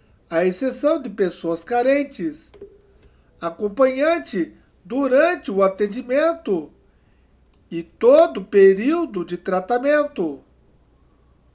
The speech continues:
Outro tópico importante assegurado é a garantia de atendimento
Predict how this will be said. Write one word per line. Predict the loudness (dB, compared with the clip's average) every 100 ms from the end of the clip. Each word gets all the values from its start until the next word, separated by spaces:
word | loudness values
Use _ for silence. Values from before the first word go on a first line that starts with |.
| _ _
Outro | -4 -4 -2 -8
tópico | -2 0 2 0 -2
importante | -8 -4 -2 -2 0 0 0
assegurado | -6 -6 -6 -4 -2 0 0 -2 -8 -8 -20 _ _ _ _
é | 0
a | 2
garantia | 2 0 0 -2 -6 -2 0 4 2 0 -6
de | -2
atendimento | -2 -2 -8 -6 -6 -2 -2 -2 -4 -8